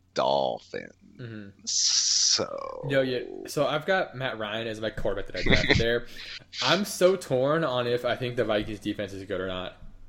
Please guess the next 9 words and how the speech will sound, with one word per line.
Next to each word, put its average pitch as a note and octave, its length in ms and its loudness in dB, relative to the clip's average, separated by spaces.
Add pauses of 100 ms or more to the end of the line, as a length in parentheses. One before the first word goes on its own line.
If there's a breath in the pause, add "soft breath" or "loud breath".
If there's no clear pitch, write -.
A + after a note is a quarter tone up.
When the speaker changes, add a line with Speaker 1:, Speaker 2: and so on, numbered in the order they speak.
(580)
Speaker 1:
Uh, F#2+ 180 10
let G2+ 140 8
me A2 220 2 (400)
look D2+ 240 -2
really B1 220 -4
quick. - 280 -6 (140)
Speaker 2:
So, - 180 2
like, C#3+ 240 4 (1300)
I D3 360 6